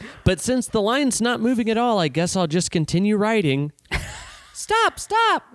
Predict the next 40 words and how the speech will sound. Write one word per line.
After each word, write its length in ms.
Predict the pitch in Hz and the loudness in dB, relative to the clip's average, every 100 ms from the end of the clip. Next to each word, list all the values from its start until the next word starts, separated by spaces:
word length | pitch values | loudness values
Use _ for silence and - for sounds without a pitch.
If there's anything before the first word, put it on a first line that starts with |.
| _ - | _ -2
"That 200 | 175 160 | 0 0
was 160 | 117 | -2
my 120 | 113 | 0
daughter 360 | 107 120 123 101 | 0 2 2 0
telling 300 | - 120 104 | 0 2 2
me 100 | 101 | 0
to 60 | 101 | -2
stop. 460 | - 113 104 90 _ _ - | -2 -2 -2 -6 _ _ -4
Now 200 | 220 220 | 0 0
she's 300 | - 175 175 | 0 -4 -2
yelling 400 | 196 262 285 170 | 0 2 2 2
at 80 | 147 | 0
me 160 | 135 117 | 0 0
to 100 | 120 | -2
stop. 480 | - 113 104 95 - | 0 0 -2 -4 -6
Wait, 400 | 131 123 104 107 - | 0 2 2 0 -2
I 80 | 151 | 0
need 220 | 165 143 | 2 0
to 80 | 131 | -2
shift 400 | - 170 127 - | 0 0 0 -2
to 80 | 120 | -2
move 260 | 123 131 | 0 0
up 220 | 135 - | 0 -2
twelve 280 | - 107 104 | -2 0 0
feet. 300 | - 101 107 - 175 | 0 -2 -2 -2 0
Okay, 360 | 208 - 110 | 2 2 0
back 300 | 101 135 143 | 2 0 2
in 140 | 151 135 | 0 0
park. 360 | 113 104 107 - - - | 0 0 -2 -10 -20 -4
Glad 260 | 123 147 | 0 0
they 100 | 151 | 0
serve 240 | 143 165 135 | 0 -2 0
breakfast 420 | 147 175 135 - | 0 0 -2 -2
twenty-four 360 | 131 135 131 127 | 0 0 0 -2
seven, 420 | - 151 117 107 - - | 0 0 0 0 -4 -8
'cause 160 | - 156 | -2 0
I'll 220 | 190 175 | 0 0
need 300 | 151 139 127 | 0 0 0
to 120 | 131 107 | 2 2
amend 440 | 107 123 120 | 2 2 2